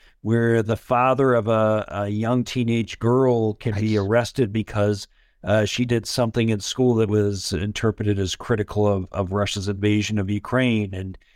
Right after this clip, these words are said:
Speaker 1: he was, uh, arrested in, in Belarus and sent back to, to Russia, and she's been taken out of his, uh, custody. I mean, it's a reflection of how the Russian leadership does not value human life,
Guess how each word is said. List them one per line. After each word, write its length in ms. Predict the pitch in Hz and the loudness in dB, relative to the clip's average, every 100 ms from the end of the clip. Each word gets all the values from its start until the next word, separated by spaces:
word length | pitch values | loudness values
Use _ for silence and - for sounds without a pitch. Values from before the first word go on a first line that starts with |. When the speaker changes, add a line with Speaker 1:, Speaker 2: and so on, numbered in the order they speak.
| _ | _
Speaker 1:
he 160 | - 107 | -4 0
was, 320 | 104 101 95 - | 2 0 -4 -6
uh, 320 | 104 101 98 | -2 0 2
arrested 500 | 95 107 110 - 107 | 0 -2 -2 -2 0
in, 240 | 104 101 98 | 0 -2 -4
in 200 | 104 98 | -6 -2
Belarus 480 | 107 107 113 107 - | 2 2 2 0 -4
and 80 | |
sent 260 | 98 113 98 | -4 -4 -2
back 280 | 107 107 - | 0 0 -2
to, 280 | - 104 - | -2 0 0
to 120 | 107 | -2
Russia, 380 | 101 117 107 104 | 2 2 2 -2
and 160 | 95 | -2
she's 260 | - 110 98 | -2 -4 -2
been 300 | 107 98 95 _ _ _ - | -4 -4 -8 _ _ _ -4
taken 320 | 131 120 107 | -2 0 2
out 180 | 104 101 | 2 0
of 100 | 87 | 0
his, 460 | 107 95 87 - - | 0 0 -6 -8 -2
uh, 220 | 98 98 | -2 -2
custody. 680 | - 139 135 - 98 90 - | -2 -4 -4 -4 -2 -2 -2
I 60 | 123 | 0
mean, 260 | 131 123 - _ _ - | 2 0 -6 _ _ -14
it's 120 | 131 | -6
a 60 | 151 | -2
reflection 580 | 135 - 147 139 - 131 | -2 0 -2 -2 -2 -4
of 100 | 107 | -2
how 440 | 117 113 107 101 _ _ _ | 0 2 2 0 _ _ _
the 140 | - 110 | -2 0
Russian 500 | 101 117 - 139 117 | 2 0 0 0 2
leadership 480 | 110 104 - 101 - | 2 0 0 -4 0
does 200 | 101 92 | -2 2
not 380 | 107 104 113 - | 0 2 -2 -4
value 520 | 104 104 101 101 98 | -4 0 2 2 -2
human 440 | 95 - 107 101 95 | -4 -2 0 0 0
life, 480 | 95 90 92 87 | 0 0 -2 -4